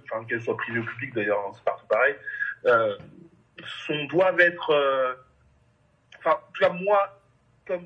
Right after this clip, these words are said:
vous, je, je, je suis très dans un discours où je les avertis, je les préviens, je leur fais passer même des fois l'idée que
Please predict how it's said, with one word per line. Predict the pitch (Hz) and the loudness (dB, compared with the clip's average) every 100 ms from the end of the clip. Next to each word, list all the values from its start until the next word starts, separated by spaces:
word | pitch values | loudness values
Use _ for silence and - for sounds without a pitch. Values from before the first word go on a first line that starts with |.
| 170 180 | -18 -16
vous, | 220 240 - | -14 -14 -14
je, | - 285 156 | -12 -10 -10
je, | - 143 269 | -4 -4 -4
je | - 139 | -6 -8
suis | 131 - 139 - | -10 -16 -18 -4
très | - 208 208 | 4 6 6
dans | 170 156 | 4 0
un | 151 | -2
discours | 151 - 185 160 | -2 -12 -6 -6
où | |
je | 139 | -4
les | 131 127 123 117 | -4 -4 -4 0
avertis, | 131 135 - 202 | 0 0 -6 -12
je | 170 | -6
les | 123 | -4
préviens, | - 139 135 160 180 196 - _ _ _ - | 0 -2 0 2 2 0 -6 _ _ _ -4
je | |
leur | 139 | 0
fais | - | 2
passer | 151 139 147 | 2 2 0
même | 143 | -4
des | 139 - | -2 -2
fois | 147 | -2
l'idée | 147 151 | -2 -6
que | 147 131 | -4 -8